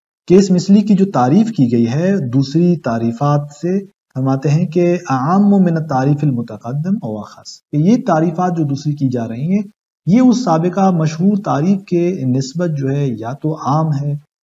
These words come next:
या उनकी निस्बत जो है वो ख़ास है, यानी कुछ क़ुयूदात इन तारीफात के अंदर मौजूद हैं जिससे इंसान ये अंदाज़ा लगा सकता है कि ये तारीफात जो की जा रही हैं ये आम है या उस मशहूर की तारीफ की निस्बत अख़स है।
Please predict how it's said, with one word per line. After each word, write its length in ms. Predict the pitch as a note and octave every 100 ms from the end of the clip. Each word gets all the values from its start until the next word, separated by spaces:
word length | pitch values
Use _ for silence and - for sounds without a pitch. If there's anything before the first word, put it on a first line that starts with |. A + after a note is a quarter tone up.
| _ D3
या 360 | F#3+ A3+ A3+ E3+
उनकी 400 | F3 F3+ F3+ D3+
निस्बत 360 | C#3 - C#3+
जो 160 | B2 A#2+
है 60 |
वो 140 | A#2+ C#3
ख़ास 340 | - G2+ G2 A#2
है, 60 |
यानी 140 | F#3 G3
कुछ 160 | G3
क़ुयूदात 680 | G3 D3 C3 B2+ D#3 F3 F3 D3
इन 140 | D3
तारीफात 520 | C#3 A#2+ B2+ C3+ C#3 -
के 60 | A#2
अंदर 220 | B2+ C#3
मौजूद 500 | A2 G#2 B2+ G#3+ E3+
हैं 240 | E3 G3 - _ -
जिससे 260 | A#2+ D3 E3+
इंसान 460 | C#3+ D3 C#3+ D3 C3
ये 80 |
अंदाज़ा 520 | B2+ A#2+ A2 G#2+ B2 B2+ _ _ G#2
लगा 240 | G#2 A#2
सकता 320 | A#2 A#2 C3+
है 120 | C#3+ D#3
कि 120 | D#3+
ये 160 | D#3+
तारीफात 500 | D#3 A2+ A#2+ A#2+ B2+
जो 120 | A#2 A2
की 200 | F#3 G3
जा 160 | F3
रही 220 | D#3+ E3
हैं 80 | E3
ये 200 | C3+ A#2+
आम 420 | G#2+ G2+ D3 G3+
है 380 | F#3 F#3 G3 G3 - _ A2+
या 220 | C3+ F3+
उस 240 | D#3+ D#3 C3
मशहूर 320 | B2 D#3+ E3
की 120 | D3
तारीफ 280 | G#2 B2 C#3+
की 100 | A#2+
निस्बत 320 | A2+ - C#3+ -
अख़स 400 | A2 - C3 -
है। 60 | -